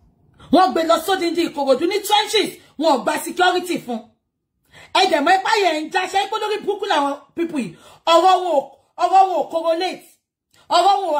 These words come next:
align rárá. Ẹ jọ̀ọ́, ẹ jọ̀ọ́ tó bá, mo, mo kúkú ń bọ̀ Naija. Mo lọ, ìtorí tí yín, Cubana chief priest, God bless you.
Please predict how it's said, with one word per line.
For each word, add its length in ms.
align 340
rárá. 280
Ẹ 120
jọ̀ọ́, 180
ẹ 40
jọ̀ọ́ 140
tó 80
bá, 100
mo, 120
mo 180
kúkú 280
ń 60
bọ̀ 140
Naija. 320
Mo 160
lọ, 160
ìtorí 400
tí 120
yín, 220
Cubana 420
chief 300
priest, 320
God 220
bless 280
you. 220